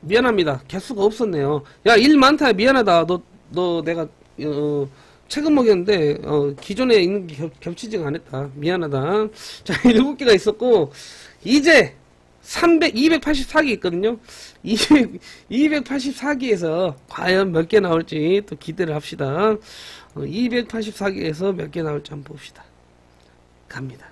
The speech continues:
이런 계좌서가, 미안하다, 조용해라. 갑니다. 미안하다. 뭐 억울해하냐, 이 계좌서가. 조용해라. 자, 몇 개 나올지. 어, 뭐야, 안 나오는데? 일곱 개에서 끝나나요? 설마 일곱 개에서 끝나나?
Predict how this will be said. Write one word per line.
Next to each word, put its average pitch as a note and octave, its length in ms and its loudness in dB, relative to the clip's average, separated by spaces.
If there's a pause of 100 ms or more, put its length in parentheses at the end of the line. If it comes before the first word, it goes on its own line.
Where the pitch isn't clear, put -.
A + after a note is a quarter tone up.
(360)
이런 B3+ 360 6
계좌서가, A#3 540 2
미안하다, F3+ 320 0
조용해라. D#3+ 680 -6 (280)
갑니다. - 440 -16 (760)
미안하다. D#3 560 -4 (1300)
뭐 G3 200 0
억울해하냐, G#3+ 440 0
이 E3+ 100 -2
계좌서가. D3+ 480 -8
조용해라. D3 440 -8 (1700)
자, C4 400 6
몇 A3+ 180 4
개 D4+ 120 0
나올지. C4+ 360 0
어, G#3+ 80 4
뭐야, B3+ 220 4
안 G#3+ 140 2
나오는데? B3+ 360 2
일곱 A#3+ 280 -2
개에서 B3+ 200 0
끝나나요? C#4+ 580 0 (360)
설마 G4 540 4
일곱 A#3+ 260 -2
개에서 A#3 200 -4
끝나나? A3+ 480 -4